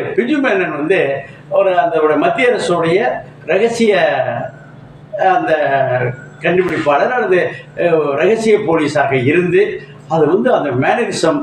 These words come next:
அந்த பாடி லாங்குவேஜை அழகா கேஷுவலா பண்றது மட்டும் இல்லாம அவரோட பையன் விக்ராந்த் அந்த இறக்க வேண்டிய சூழ்நிலை வருகிறது. அது எப்படி அவர் நேர்கொள்கிறார், அது ஒரு பெரிய ஹை போஸ்ட்ல இருக்கக்கூடியவர் எப்படி பண்ணுகிறார் என்பது இன்னொரு,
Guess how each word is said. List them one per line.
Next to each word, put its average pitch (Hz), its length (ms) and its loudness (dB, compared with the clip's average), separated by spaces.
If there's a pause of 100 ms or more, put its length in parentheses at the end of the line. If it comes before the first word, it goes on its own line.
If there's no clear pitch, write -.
(140)
அந்த 131 200 2
பாடி 202 300 0
லாங்குவேஜை 156 560 0 (380)
அழகா 185 300 0 (100)
கேஷுவலா 190 520 0
பண்றது 143 260 0
மட்டும் 143 280 0
இல்லாம 147 220 0 (480)
அவரோட 156 320 0
பையன் 214 380 0 (200)
விக்ராந்த் 151 520 0 (680)
அந்த 151 240 0 (220)
இறக்க 240 320 0
வேண்டிய 208 260 0
சூழ்நிலை 156 380 0
வருகிறது. 131 440 0 (400)
அது 135 180 2
எப்படி 277 280 0
அவர் 190 220 2
நேர்கொள்கிறார், 190 720 2 (120)
அது 185 240 2
ஒரு 180 220 2
பெரிய 175 300 2
ஹை 170 220 0
போஸ்ட்ல 165 380 0
இருக்கக்கூடியவர் 135 560 0
எப்படி 143 200 -6
பண்ணுகிறார் 120 480 2
என்பது 113 340 2 (360)
இன்னொரு, 196 440 2